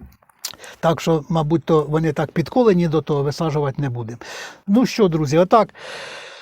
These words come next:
Більш-менш розказав вам. Ну, е, з-, саме головний посил був у тому, щоб донести до вас, як можна зекономити. С-,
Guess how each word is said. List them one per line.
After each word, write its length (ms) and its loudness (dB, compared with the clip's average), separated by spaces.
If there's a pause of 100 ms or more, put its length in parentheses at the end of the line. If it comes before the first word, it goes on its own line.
(960)
Більш-менш 560 4
розказав 500 4
вам. 240 2 (140)
Ну, 280 4
е, 420 0
з-, 240 -6
саме 300 6
головний 460 6
посил 420 4
був 260 2
у 60 4
тому, 320 4
щоб 380 -2
донести 640 2
до 140 4
вас, 260 2
як 260 2
можна 400 2
зекономити. 540 0
С-, 240 -6